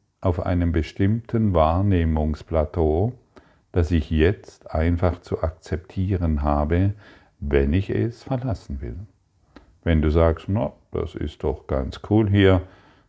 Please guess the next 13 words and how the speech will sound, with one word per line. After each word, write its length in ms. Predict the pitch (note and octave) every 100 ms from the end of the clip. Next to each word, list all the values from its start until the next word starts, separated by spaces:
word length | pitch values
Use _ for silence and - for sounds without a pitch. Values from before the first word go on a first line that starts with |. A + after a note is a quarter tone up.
| -
ich 220 | D#2 -
kann 280 | E2 D2 C#2+
den 200 | D#2 -
anderen 600 | D2+ D#2+ D#2 D#2 D#2 D#2
noch 220 | E2+ D#2+
für 200 | - F#2+
schuldig 440 | - G#2 G#2+ G2 -
befinden 680 | F2 - F2+ E2+ F#2 F2 F#2
und 360 | D#2 D2+ D2
weiterhin 560 | C#2 D#2 D#2 C#2+ D#2+ D#2
im 240 | D2 C#2+
Hass 200 | F2+ -
bleiben, 580 | - E2+ D#2+ D#2+ E2 D#2